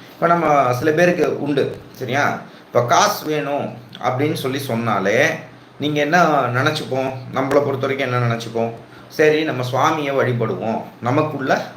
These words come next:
வழிபாடுகளை பண்ணுவோம். Even சில பேர்லாம் இருக்காங்க, காசு இல்ல அப்படின்னா என்ன பண்ணுவாங்கன்னா, அவங்களுடைய நம்பிக்கை ஹண்ட்ரட் பர்சன்ட் ஏத்துக்கணும் அதை, சரியா? அவங்க என்ன பண்ணுவாங்க, பக்கத்துல இருக்கக்கூடிய பிள்ளையார் கோயிலோ,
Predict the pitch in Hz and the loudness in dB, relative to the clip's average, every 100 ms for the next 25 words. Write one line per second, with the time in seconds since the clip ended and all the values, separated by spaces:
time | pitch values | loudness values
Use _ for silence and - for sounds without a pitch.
0 | - 123 147 143 123 117 135 117 117 110 | 0 2 4 4 2 2 0 -2 -4 -4
1 | 98 156 170 139 - - - - - 123 | -4 -2 -2 -4 -10 -18 -20 -20 -6 -4
2 | 123 147 151 151 151 131 127 120 113 - | 2 4 4 4 4 2 0 -2 -4 0
3 | 139 151 139 143 156 143 135 120 120 107 | 2 2 -2 -4 2 4 4 2 -4 -4
4 | 107 165 - - 139 170 135 127 - 107 | -4 -6 -10 -6 -2 0 -2 -4 -4 -4
5 | 139 - - 170 185 180 151 147 156 151 | -4 -4 0 2 2 2 2 2 0 0
6 | 123 - 110 - - - 139 - - 147 | -4 -2 -4 -6 -10 -6 0 0 2 -2
7 | 156 151 131 131 139 117 101 92 - - | 0 -2 -2 -2 -2 -2 -2 -4 -6 -8
8 | 101 131 156 - - - - 135 156 170 | -2 0 0 -2 -12 -20 0 2 4 2
9 | 143 135 127 127 143 165 135 131 123 123 | 0 -6 -4 -2 2 2 0 -2 -2 -2
10 | 120 131 123 113 113 110 113 | 0 2 2 2 0 0 0